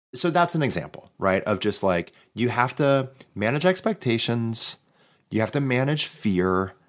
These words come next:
or not fear, you have to manage safety. Kind of the next principle is you have to manage participation,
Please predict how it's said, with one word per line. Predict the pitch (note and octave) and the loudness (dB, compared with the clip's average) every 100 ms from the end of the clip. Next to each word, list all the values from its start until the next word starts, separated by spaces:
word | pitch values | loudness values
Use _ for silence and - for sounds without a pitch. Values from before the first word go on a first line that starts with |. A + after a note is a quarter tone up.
| - | -2
or | G#2 | 2
not | G#2+ - | 2 2
fear, | - D#2+ | -4 -4
you | F#2 | -4
have | G#2 | -2
to | A2+ | -2
manage | A2 D#3 - | -2 -4 -4
safety. | - D#2 - - D#2 D#2+ - _ _ _ - - | -4 -4 -4 -2 -2 -2 -8 _ _ _ -20 -12
Kind | B2+ | -6
of | A#2 | -2
the | A2 | 2
next | A2+ C3 - | 2 0 -2
principle | - D3 - D3+ C#3+ | -4 -4 -2 0 0
is | C3 B2 - _ _ - _ | 0 -2 -8 _ _ -20 _
you | A#2 C3 B2 | -2 0 0
have | - - A#2 C3 - | -4 2 2 2 -2
to | - D#3+ D3+ | -2 0 0
manage | B2 G#2+ G#2+ G#2+ G#2+ G#2+ G#2+ G2+ - - - | 0 0 0 0 0 0 0 0 -2 -4 -8
participation, | - - G2 - - - - - | -6 -4 -4 -6 -10 -4 -4 -4